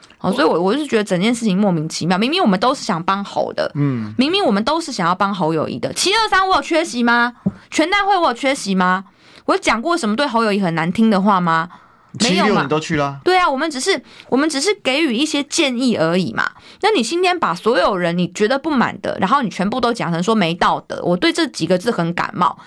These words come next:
Speaker 1: 所以我希望讲出这句话的人可以私下跟我道歉。什么叫做暗示我们是没道德的人啊？我觉得，我觉得这个已经到人身攻击的地步了。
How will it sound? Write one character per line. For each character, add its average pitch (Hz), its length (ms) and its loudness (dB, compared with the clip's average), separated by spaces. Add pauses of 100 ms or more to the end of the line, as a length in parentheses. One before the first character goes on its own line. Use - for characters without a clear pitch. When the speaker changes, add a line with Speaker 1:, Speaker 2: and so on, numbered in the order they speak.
(160)
Speaker 1:
所 392 140 2
以 - 20 4
我 254 80 2
希 233 160 -6
望 330 180 2
讲 185 160 -4
出 226 140 -4
这 247 100 -2
句 240 80 -4
话 226 220 0
的 170 80 -2
人 156 160 -2
可 190 160 0
以 208 80 2
私 190 180 -4
下 185 160 0
跟 180 120 -2
我 139 80 -4
道 156 260 -2
歉。 - 240 -4 (340)
什 - 160 0
么 226 120 4
叫 330 180 2
做 311 140 0
暗 254 180 0
示 247 180 -6
我 190 80 0
们 160 120 -2
是 220 100 -4
没 160 160 2
道 156 240 0
德 69 140 -12
的 85 100 -4
人 69 260 -4
啊？ - 80 -2 (480)
我 214 100 2
觉 302 120 0
得， 240 80 2
我 240 100 4
觉 320 100 -2
得 381 80 -2
这 311 120 -2
个 277 100 0
已 202 60 -2
经 262 120 -2
到 294 140 2
人 208 180 -2
身 233 220 0
攻 214 220 0
击 170 160 -6
的 156 60 0
地 170 200 -2
步 - 280 -8
了。 - 140 0